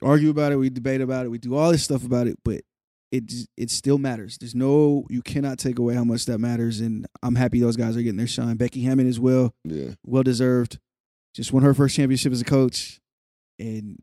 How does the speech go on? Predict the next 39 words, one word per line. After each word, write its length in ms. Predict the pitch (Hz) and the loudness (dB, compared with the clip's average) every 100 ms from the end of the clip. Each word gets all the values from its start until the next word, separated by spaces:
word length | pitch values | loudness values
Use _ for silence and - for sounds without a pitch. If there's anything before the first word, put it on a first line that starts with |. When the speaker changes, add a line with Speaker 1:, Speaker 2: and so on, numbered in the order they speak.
| _ _ | _ _
Speaker 1:
it's 160 | - 120 | -8 -4
been 180 | 143 120 | -2 -2
a, 200 | - 113 | -4 -10
a 40 | |
journey 320 | 117 127 127 | 0 2 2
for 140 | 123 120 | 0 0
her 140 | 123 | -2
too. 220 | 117 127 117 | 0 -2 0
So 400 | 131 117 113 - _ _ | 0 0 0 -6 _ _
don't 120 | 131 131 | 0 2
wanna 140 | 127 | 2
leave 240 | 120 127 | 4 4
her 160 | 123 120 | 4 2
out, 260 | 123 117 - - | 4 2 0 -4
but 240 | 113 110 | -4 -4
Speaker 2:
Yeah, 160 | - - | -8 -12
sh-, 240 | - - - | -14 -14 -14
yeah, 220 | 73 67 76 | -8 -6 -6
she's 380 | - 90 90 82 - | -6 -4 -4 -6 -8
Speaker 1:
it's 100 | - | 0
a 60 | 196 | 2
nice 240 | 160 156 | 2 0
class, 420 | - 202 269 - | -2 -6 -6 -6
man. 360 | 139 131 135 135 | -8 -6 -8 -8
Speaker 2:
she's 220 | - 127 117 | -4 0 2
opened 280 | 98 98 | 0 0
up 120 | 98 92 | -2 -2
a 40 | |
lot 180 | 95 98 | -2 -2
of 80 | 90 | 0
doors. 240 | 101 98 | 0 0
She 160 | - 117 | -2 -2
was 120 | 110 | -2
one 140 | 104 | -2
of 60 | 101 | -4
the 60 | 95 | -4
first 260 | 101 98 - | -2 -2 -4
to 60 | |
become 580 | 82 - 104 95 90 85 | -10 -6 -2 -2 -2 -4